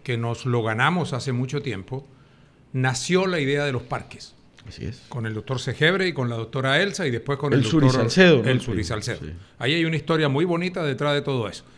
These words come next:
Speaker 1: La historia de los parques nació aquí. Ya llevamos más de cien parques, que la gente los disfruta, ya la cultura de los parques en Barranquilla es algo que no se enorgullece. Yo le he dicho a todos los candidatos que vienen aquí que hay dos cosas por hacer.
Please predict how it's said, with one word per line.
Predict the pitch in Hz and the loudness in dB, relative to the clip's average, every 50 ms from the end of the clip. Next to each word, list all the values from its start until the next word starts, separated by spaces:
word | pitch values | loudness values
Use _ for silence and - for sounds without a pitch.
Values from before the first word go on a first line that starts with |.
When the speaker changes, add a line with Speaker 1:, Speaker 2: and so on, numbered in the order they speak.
| - - - - - - - | -20 -20 -20 -20 -20 -12 -4
Speaker 1:
La | 127 139 | 0 0
historia | 143 139 - - - 233 233 233 226 | 0 0 2 4 6 6 8 6 6
de | 214 | 4
los | 190 170 | 4 2
parques | - 185 220 220 214 - 185 151 | 4 4 2 2 2 2 0 0
nació | 139 135 127 - 165 156 | 0 0 -2 -2 -2 -2
aquí. | 147 - 151 131 127 - - - - - - - - | -2 -2 -4 -6 -6 -8 -14 -20 -20 -20 -20 -14 -6
Ya | 131 131 143 | -4 -2 0
llevamos | 143 143 147 147 147 139 | 0 0 0 0 0 0
más | 143 143 | 0 0
de | 135 131 | 0 0
cien | 131 - 160 170 175 175 | 0 0 0 0 0 0
parques, | - 180 175 175 - 185 175 175 - - - - _ _ _ _ _ _ _ _ | 0 0 0 0 -2 -4 -6 -6 -8 -14 -20 -20 _ _ _ _ _ _ _ _
que | - 131 | -10 -6
la | 113 117 | -6 -2
gente | 120 139 139 131 - 143 | -2 -2 -2 -2 -2 -2
los | 135 120 | -2 -2
disfruta, | 123 120 - - 165 196 214 214 - 190 175 175 170 | -4 -4 -2 2 4 4 4 4 2 0 -2 -2 0
ya | 117 135 139 143 | 0 0 0 2
la | 143 139 127 | 0 -2 -2
cultura | - 127 120 - - 151 156 151 147 139 | -4 -6 -8 -4 -4 -2 0 0 0 0
de | 131 | 0
los | 123 123 | -2 -2
parques | - 147 143 - - 156 139 | -2 -2 -2 -2 -2 -4 -4
en | 131 120 | -2 -2
Barranquilla | 117 117 117 113 107 135 143 139 | -2 -4 -4 -6 -6 -4 -4 -2
es | 127 127 | -2 0
algo | 131 139 143 143 - | 0 0 -2 -4 -4
que | 135 127 117 110 - - - - - - | -4 -6 -6 -8 -10 -14 -20 -20 -10 -6
no | 135 135 143 143 139 | -2 -2 0 -2 -2
se | - 151 147 143 | -2 0 0 0
enorgullece. | 143 139 143 143 139 123 131 131 123 127 123 - - - - - - - _ - - - - - - - - - - - - _ - - _ _ _ _ - | 0 0 0 0 0 0 0 0 0 0 -2 -2 -6 -12 -18 -20 -20 -20 _ -20 -20 -20 -20 -20 -20 -20 -20 -20 -20 -20 -20 _ -20 -20 _ _ _ _ -4
Yo | 123 127 202 240 | 2 6 6 8
le | 233 220 | 8 8
he | 214 | 6
dicho | 226 214 - 180 | 6 4 4 4
a | 151 - - | 2 6 8
todos | 233 254 254 254 | 8 8 8 8
los | 233 - | 6 4
candidatos | - 220 190 180 185 196 208 208 208 190 | 2 2 2 4 4 4 4 2 0 0
que | - 175 170 | 2 4 4
vienen | 185 190 190 180 | 4 4 4 2
aquí | 170 175 214 190 | 0 -2 -4 -2
que | 156 156 | 0 0
hay | 151 156 139 | 2 2 2
dos | 156 165 160 | 2 0 0
cosas | - - 165 160 - 156 - | 0 0 0 0 0 -4 -6
por | - - 131 110 | -6 -6 -6 -6
hacer. | 104 - - - - - | -6 -6 -10 -12 -14 -16